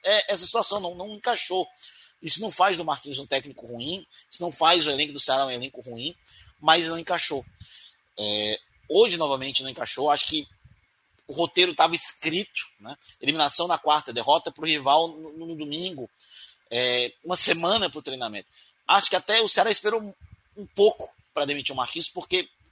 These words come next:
com quinze dias atrás, dava pra ver que o,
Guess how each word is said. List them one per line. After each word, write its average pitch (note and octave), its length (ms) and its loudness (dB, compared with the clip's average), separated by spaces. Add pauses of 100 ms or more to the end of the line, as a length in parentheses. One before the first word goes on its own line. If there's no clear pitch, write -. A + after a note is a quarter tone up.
com F#3 220 -10 (640)
quinze B3 300 0
dias F3+ 180 0
atrás, E3 800 2 (120)
dava D#3 180 4
pra E3+ 160 2
ver D#3 160 -2
que E3 100 -10
o, E3+ 40 -14